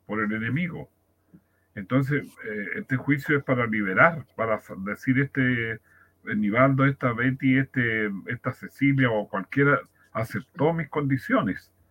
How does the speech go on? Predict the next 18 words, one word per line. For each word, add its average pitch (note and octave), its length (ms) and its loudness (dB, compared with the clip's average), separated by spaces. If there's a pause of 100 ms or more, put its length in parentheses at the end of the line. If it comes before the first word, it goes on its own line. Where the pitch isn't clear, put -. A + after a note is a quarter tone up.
(260)
aceptó D3 800 2
el C#3 120 -2
plan F3+ 440 0 (180)
y G#2+ 500 -4 (960)
él D3+ 180 4
reemplaza C3 760 0 (440)
todas D3+ 240 4
nuestras C#3 340 -4
faltas, C#3+ 520 -2
todas C3+ 220 2
nuestras C3 380 0
culpas D#3 440 -2 (420)
por A2+ 140 2
estas C#3+ 260 0
vestiduras C3 580 0
que A#2 340 -4
nos G#2 220 -10
perdona. A2+ 520 -2